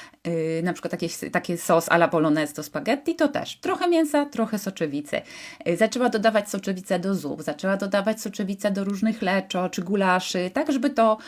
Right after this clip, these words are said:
było, było nadal mięso, ale było też, te rośliny strączkowe zaczęły się pojawiać.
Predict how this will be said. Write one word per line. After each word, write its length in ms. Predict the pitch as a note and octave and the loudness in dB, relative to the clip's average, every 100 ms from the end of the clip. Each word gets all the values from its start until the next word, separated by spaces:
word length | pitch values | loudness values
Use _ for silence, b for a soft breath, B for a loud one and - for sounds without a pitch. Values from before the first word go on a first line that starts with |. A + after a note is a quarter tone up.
| B B | B B
było, 520 | E3+ G#3 G#3 G3 G3 G3 B B _ _ - | -2 0 2 4 2 -2 B B _ _ 4
było 220 | C#4+ E4+ | 8 8
nadal 300 | E4 E4 E4+ | 8 6 6
mięso, 340 | E4+ E4+ B4+ D#5 - - | 4 4 4 2 2 2
ale 340 | E4+ F#4 F4+ | 4 6 4
było 340 | A3 B3+ B3+ B3+ | 4 4 4 2
też, 440 | G3 G#3 A3 - - | 2 2 0 -6 0
te 140 | B3 B3 | 4 8
rośliny 380 | A#3 A3+ G3+ G#3 | 6 4 0 0
strączkowe 480 | G3 F#3+ F#3+ F3+ | -2 -4 -4 -4
zaczęły 320 | E3+ E3+ E3+ D#3+ | -4 -4 -6 -6
się 140 | - | -10
pojawiać. 540 | - D3+ C3+ - - | -6 -6 -4 -8 -10